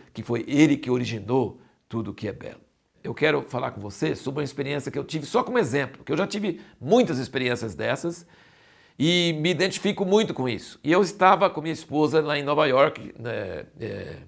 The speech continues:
assistindo em Broadway a peça do Rei Leão, uma das mais assistidas em toda a história, por mais anos sequenciados, tremendo.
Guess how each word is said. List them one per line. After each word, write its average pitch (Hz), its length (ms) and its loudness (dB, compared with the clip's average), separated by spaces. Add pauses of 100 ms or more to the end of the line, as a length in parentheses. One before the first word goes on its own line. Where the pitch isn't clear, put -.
(640)
assistindo 135 760 -4
em 127 120 -2
Broadway 131 640 2 (1040)
a - 80 -12
peça 135 720 -4 (600)
do 123 120 -16
Rei 127 580 -8
Leão, 92 320 -10 (400)
uma 104 140 -16
das 95 200 -14
mais 131 920 -6 (340)
assistidas 131 840 -6
em 110 160 -12 (140)
toda 139 280 -4
a - 20 -2
história, 131 720 -10
por - 180 -14
mais 123 560 -4
anos 151 460 -6
sequenciados, - 1080 -8 (560)
tremendo. 127 540 -6